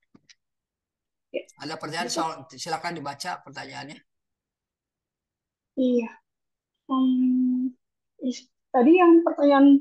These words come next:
Speaker 1: pertama saya kurang, ini apakah sudah terjawab atau belum ya, Pak?
Speaker 2: Apa tuh?
Speaker 1: Dari Pak Sabtu, jika dalam satu S I G tidak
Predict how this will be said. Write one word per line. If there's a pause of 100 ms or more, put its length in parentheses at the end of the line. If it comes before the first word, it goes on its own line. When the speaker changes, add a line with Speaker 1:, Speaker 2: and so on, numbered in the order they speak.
Speaker 1:
pertama
saya
kurang, (400)
ini
apakah
sudah
terjawab
atau
belum
ya,
Pak? (680)
Speaker 2:
Apa
tuh? (480)
Speaker 1:
Dari
Pak
Sabtu,
jika
dalam
satu
S
I
G
tidak